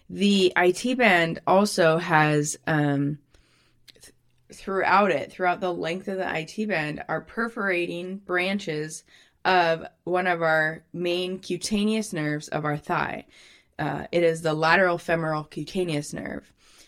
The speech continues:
And in fact, when you ask people what the most tender spots are on their I T band when they roll 'em, they point to exactly the location of where these,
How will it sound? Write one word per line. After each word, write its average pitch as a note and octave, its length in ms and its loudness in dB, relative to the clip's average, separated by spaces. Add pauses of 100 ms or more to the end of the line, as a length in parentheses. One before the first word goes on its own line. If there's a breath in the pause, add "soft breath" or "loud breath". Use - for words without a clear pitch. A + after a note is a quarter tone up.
(120)
And F#3 160 -2
in F3 120 -2
fact, F3+ 480 2
when F#3+ 160 -4
you F#3+ 140 -4
ask A#3 400 2
people F3 600 -2
what E3+ 380 -2
the F#3+ 120 0
most E3 440 -6
tender F#3 400 -4
spots F3+ 680 0
are F3+ 340 6
on F3+ 160 2
their E3 180 0
I D#3+ 140 0
T F#3 220 -6
band F#3 180 -2
when E3+ 140 -4
they D#3+ 160 -4
roll D#3 340 -4
'em, B3 200 -2 (360 loud breath)
they G3+ 180 2
point A#3 460 -2
to G#3+ 240 -2
exactly F#3 720 0
the F#3+ 240 0
location F3 720 0
of E3+ 240 -2
where E3+ 380 0 (340 soft breath)
these, E3+ 560 -4